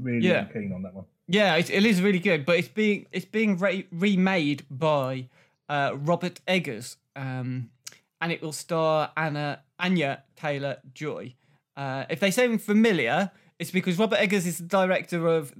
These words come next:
Speaker 2: The Witch, which came out, uh, technically twenty fifteen, but didn't come out over here until twenty sixteen, uh, which was a really interesting, weird, kind of unsettling horror film, um, about a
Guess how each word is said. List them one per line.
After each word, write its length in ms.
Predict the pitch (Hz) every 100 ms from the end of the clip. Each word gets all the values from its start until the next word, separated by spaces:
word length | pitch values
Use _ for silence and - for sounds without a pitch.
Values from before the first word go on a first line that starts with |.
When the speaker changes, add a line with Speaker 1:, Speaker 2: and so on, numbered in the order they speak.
| 135
Speaker 2:
The 80 | 170
Witch, 520 | 175 175 - - _ -
which 220 | 143 -
came 220 | 156 139
out, 280 | 139 135 - _ _ _ _ _ 139
uh, 340 | 139 135 131 135
technically 480 | 226 269 247 226 208
twenty 240 | - 180
fifteen, 480 | 147 160 - 147 139
but 140 | 147 151
didn't 300 | 151 - - -
come 140 | 143
out 180 | 135 123
over 220 | 139 127
here 240 | 131 135 123
until 280 | 117 131 127
twenty 240 | 127 120
sixteen, 540 | 127 123 - 120 123 127 _ _ _ _ _ -
uh, 400 | 135 131 131 127
which 220 | 175 -
was 160 | 254 196
a 100 | 160
really 540 | 185 269 233 175 139 _ _ -
interesting, 1000 | 202 - 185 175 - 165 160 151 147 127 _ _ _
weird, 840 | 147 135 139 156 240 269 285 277 -
kind 240 | - 254
of 120 | 202
unsettling 840 | 214 196 - 233 220 233 240 240 214
horror 360 | - 233 240
film, 400 | 214 247 247 233 - _ _ _ -
um, 580 | 170 170 170 170 170 -
about 560 | 156 175 170 165 131 - -
a 480 | 156 156 156 151 151